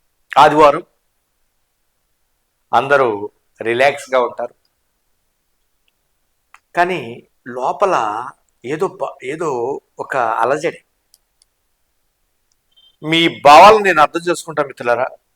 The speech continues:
గత ఆరు సంవత్సరాల నుంచి గత ప్రభుత్వంలో ఒక్క డిఎస్సి లేక ఏజ్ ఫ్యాక్టర్ దాటిపోయి చాలా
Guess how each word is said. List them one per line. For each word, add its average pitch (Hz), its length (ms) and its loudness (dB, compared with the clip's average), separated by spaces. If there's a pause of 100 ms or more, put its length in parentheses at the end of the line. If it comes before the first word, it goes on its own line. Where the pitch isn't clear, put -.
(480)
గత 147 140 0
ఆరు 147 420 6
సంవత్సరాల 156 520 -2
నుంచి 143 500 -14 (1400)
గత 127 240 0
ప్రభుత్వంలో 165 920 0 (520)
ఒక్క - 360 -4
డిఎస్సి 160 600 -4
లేక 139 460 -4 (1080)
ఏజ్ 180 380 0
ఫ్యాక్టర్ 170 600 -2 (140)
దాటిపోయి 147 920 -2 (960)
చాలా 196 260 -4